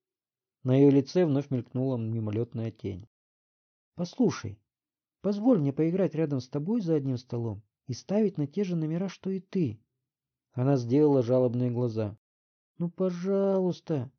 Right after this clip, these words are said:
ты же сегодня везунчик. Хочу сегодня тоже быть такой". "Хорошо", скрипя сердце, согласился Габриэль.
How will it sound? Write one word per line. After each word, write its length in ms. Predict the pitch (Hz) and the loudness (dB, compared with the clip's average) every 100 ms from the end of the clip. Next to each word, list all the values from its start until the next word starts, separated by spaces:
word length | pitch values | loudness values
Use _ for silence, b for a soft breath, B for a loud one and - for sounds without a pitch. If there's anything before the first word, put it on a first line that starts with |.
| _ _ | _ _
ты 120 | 208 | -6
же 100 | 208 | -4
сегодня 480 | - - 208 214 180 | -4 -2 0 0 0
везунчик. 720 | 180 196 220 220 165 117 - _ _ _ _ _ _ - | 0 0 0 0 0 -4 -10 _ _ _ _ _ _ -8
Хочу 260 | 123 - 233 | -6 -4 -4
сегодня 500 | - 175 147 113 - _ | 0 2 2 -2 -8 _
тоже 280 | 233 196 175 | 0 2 2
быть 220 | 151 147 | -2 -2
такой". 480 | 143 139 127 104 - _ _ _ _ _ _ _ _ _ _ | -6 -2 -4 -4 -10 _ _ _ _ _ _ _ _ _ _
"Хорошо", 680 | _ 110 127 151 - 117 95 - _ _ _ _ | _ -4 -2 -2 -2 -4 -4 -12 _ _ _ _
скрипя 400 | - 143 139 143 | -4 0 6 6
сердце, 380 | - 170 165 151 | 6 2 2 -4
согласился 640 | 135 123 123 135 135 131 | 0 0 0 0 -2 0
Габриэль. 540 | 123 123 120 107 104 | 0 2 2 0 -4